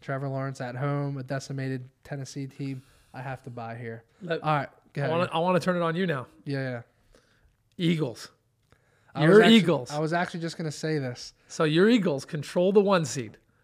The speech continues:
Speaker 1: Yeah.
Speaker 2: What are they doing this weekend? And I know it's a monster spread. What is it? Thirteen,
Speaker 1: So right
Speaker 2: fourteen?
Speaker 1: now the spread is, I believe, fourteen.
Speaker 2: Fifteen. Okay, thirteen, fourteen.
Speaker 1: My Philadelphia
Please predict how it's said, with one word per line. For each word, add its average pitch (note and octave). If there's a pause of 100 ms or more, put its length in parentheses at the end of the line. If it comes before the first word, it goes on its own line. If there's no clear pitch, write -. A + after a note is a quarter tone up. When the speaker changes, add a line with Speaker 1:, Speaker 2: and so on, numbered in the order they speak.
(220)
Speaker 1:
Yeah. A2+ (420)
Speaker 2:
What D#3
are F3
they F3
doing D#3
this C#3
weekend? A#2+ (280)
And D#3+
I E3
know E3+
it's E3
a D3+ (380)
monster D3+
spread. B2
What C#3
is B2
it? A#2+
Thirteen, D3+
Speaker 1:
So D3+
right D3+
Speaker 2:
fourteen? F#3
Speaker 1:
now E3+
the D#3
spread D3+
is, C#3
I C3+
believe, D#3
fourteen. D3+
Speaker 2:
Fifteen. C#3+
Okay, C#3+
thirteen, B2+
fourteen. C3+
Speaker 1:
My D3+
Philadelphia F3